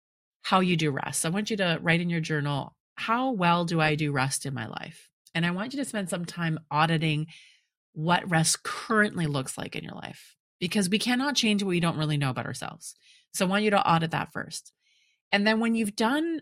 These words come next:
that and spend some time thinking about that or noticing that, that through the day, I want you to create a vision of what you want rest to look like. You know, know where you currently are,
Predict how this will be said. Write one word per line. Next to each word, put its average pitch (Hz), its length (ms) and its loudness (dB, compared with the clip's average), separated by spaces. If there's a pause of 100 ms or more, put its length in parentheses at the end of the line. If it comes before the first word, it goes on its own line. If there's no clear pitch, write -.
that 175 420 4
and 170 160 0
spend 175 240 -2
some 165 140 -2
time 170 360 -2
thinking 240 380 -2
about 170 240 2
that 156 380 4
or 139 100 -2
noticing 180 440 0
that, 165 180 -2
that 151 160 -4
through 160 160 -6
the 151 100 -2
day, 180 240 2
I 160 60 6
want 165 360 2
you 185 100 0
to 160 120 0
create 147 480 -2
a 165 120 2
vision 151 520 0
of 147 140 -2
what 143 200 -4
you 143 120 -2
want 139 260 -4
rest 131 320 -4
to - 80 -8
look - 300 -10
like. - 340 -8 (480)
You 160 100 2
know, 147 200 2
know 185 280 4
where 220 220 4
you 220 140 0
currently 190 480 -2
are, 139 440 -2